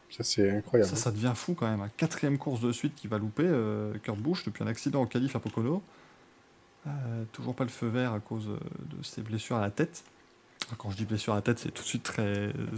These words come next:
Speaker 2: inquiétant, mais c'est une commotion cérébrale, hein.
Speaker 1: Commotion, ouais.
Speaker 2: Euh, mais le problème, c'est qu'il a toujours pas pu, là, il a pas pu se, il voulait se remettre, en fait, à fond en termes de, d'entraînement cette semaine. Et il a réalisé en s'entraînant qu'il n'aurait vraiment pas les moyens de, de, de,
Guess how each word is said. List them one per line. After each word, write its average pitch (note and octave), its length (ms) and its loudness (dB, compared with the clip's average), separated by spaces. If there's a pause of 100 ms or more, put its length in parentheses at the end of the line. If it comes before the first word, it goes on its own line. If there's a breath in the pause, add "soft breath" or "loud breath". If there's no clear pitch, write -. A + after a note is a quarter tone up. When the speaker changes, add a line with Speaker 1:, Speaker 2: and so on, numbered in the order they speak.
Speaker 2:
inquiétant, A#2 320 2
mais A2 100 2
c'est A2+ 120 -4
une G#2 80 -6
commotion A#2 300 0
cérébrale, C3 340 4
hein. B2+ 120 2
Speaker 1:
Commotion, A#2 520 8
ouais. A#2 120 0 (100)
Speaker 2:
Euh, G#2+ 320 2
mais G2+ 320 0
le G2+ 140 0
problème, B2 240 6
c'est B2 100 2
qu'il A2 140 -2
a G#2+ 60 4
toujours - 180 2
pas B2 120 8
pu, D3 200 0
là, B2+ 200 6
il G#2+ 100 0
a G2+ 60 -4
pas B2+ 140 0
pu - 220 -6
se, G#2+ 380 -2 (640 loud breath)
il A2+ 60 -2
voulait B2 220 10
se - 140 12
remettre, B2+ 380 12
en A2+ 40 10
fait, - 240 8 (240)
à C3 140 12
fond E3+ 340 10
en A#2+ 60 10
termes C3 260 8
de, A2 140 8
d'entraînement C#3 460 8
cette C3+ 160 0
semaine. D#3 320 4 (640 soft breath)
Et A#2+ 60 4
il G#2+ 100 4
a G#2+ 60 4
réalisé A#2 400 6
en A2+ 180 4
s'entraînant A#2 420 0
qu'il G#2 160 -2
n'aurait G2 220 0
vraiment G#2+ 260 -2
pas C3 140 2
les A#2+ 80 2
moyens A2+ 300 2
de, G2 220 0
de, G2 140 0 (640)
de, - 80 -6